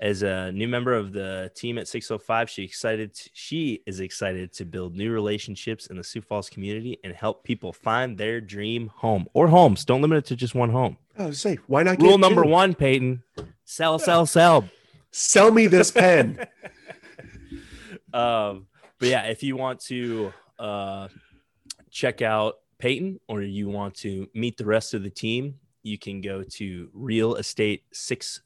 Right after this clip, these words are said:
Speaker 1: zero five dot com and, uh, check all that out. You can also give them a call at six oh five, seven five nine,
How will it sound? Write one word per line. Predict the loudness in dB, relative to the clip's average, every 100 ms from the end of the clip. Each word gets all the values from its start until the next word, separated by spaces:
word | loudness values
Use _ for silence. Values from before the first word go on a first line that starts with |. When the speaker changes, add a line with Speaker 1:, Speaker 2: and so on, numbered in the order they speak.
| -12
Speaker 1:
zero | -6 -4 -2 -4
five | -6 -4 -2 -2 -6 -8
dot | -2 -2 -2
com | -10 -6 -6 -8 -12 _ _ _ -14
and, | -10 -8 -8
uh, | -8 -10 -12 _ _ _ _
check | -10 -8 -4
all | -4 -4
that | -4 -6
out. | -6 -6 -6 -8
You | -10 -10
can | -8 -10
also | -6 -8 -6 -6 -4 -6
give | -6 -4
them | -4 -6
a | -6 -8 -10
call | -6 -4 -4 -6
at | -10
six | -10 -10 -6
oh | -6
five, | -6 -4 -2 -2 -4 -8 _ _
seven | -8 -4 -4 -6
five | -4 -2 -4
nine, | -6 -6 -6 -8